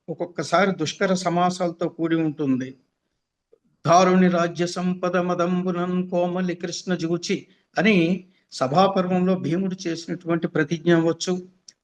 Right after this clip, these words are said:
లేకపోతే మరొక పద్యం అవ్వచ్చు. అక్కడ ఒత్తులు, ద్విత్వాక్షరాలు, సంయుక్తాక్షరాలు, వీటన్నిటిని స్ఫుటంగా పలకడం, ఇవన్నీ కూడా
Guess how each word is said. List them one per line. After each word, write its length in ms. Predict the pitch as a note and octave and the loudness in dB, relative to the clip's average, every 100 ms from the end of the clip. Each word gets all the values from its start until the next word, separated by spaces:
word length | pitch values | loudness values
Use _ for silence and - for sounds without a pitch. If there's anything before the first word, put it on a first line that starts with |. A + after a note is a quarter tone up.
| C#3+ | -4
లేకపోతే 340 | D3+ G3 F#3+ | 0 2 2
మరొక 320 | D#3 E3 F3+ | 2 2 2
పద్యం 440 | F3 E3+ D#3+ F#3 F3 | 2 0 2 4 4
అవ్వచ్చు. 560 | E3+ F3+ - F#3+ F#3 - _ _ _ | 2 -2 -2 -4 -4 -10 _ _ _
అక్కడ 280 | - - F3 D3 C3 C#3+ | -6 0 2 2 -2 -2
ఒత్తులు, 560 | F3+ F3 A#3 F#3+ D3+ | -6 -2 2 4 2
ద్విత్వాక్షరాలు, 1080 | B2+ C3 - _ G3+ F#3+ - F3 E3 D#3 D3+ | 0 -6 -8 _ -2 -2 -2 0 0 0 -4
సంయుక్తాక్షరాలు, 1120 | C3 D#3 F3 G#3 - F#3 F3+ F#3 E3 D#3 C#3+ B2+ _ _ E3 | -4 -4 -4 -4 -4 -4 -4 -2 0 0 -2 -6 _ _ -2
వీటన్నిటిని 640 | F3 F3 F3 G#3 G#3 G3+ | 0 0 2 0 -2 -4
స్ఫుటంగా 760 | F#3+ - - F#3 G#3 G#3+ G#3+ G3+ | -4 -6 -8 -2 2 4 4 4
పలకడం, 680 | - D3 F3 F#3+ F#3+ F#3+ - _ _ _ _ _ _ _ _ - | 2 0 2 4 2 0 -6 _ _ _ _ _ _ _ _ -8
ఇవన్నీ 480 | D3 D#3 A3 C#4 D4+ | -4 0 6 6 6
కూడా 560 | C#4+ A#3+ G#3 D3+ D#3+ | 4 2 4 2 -2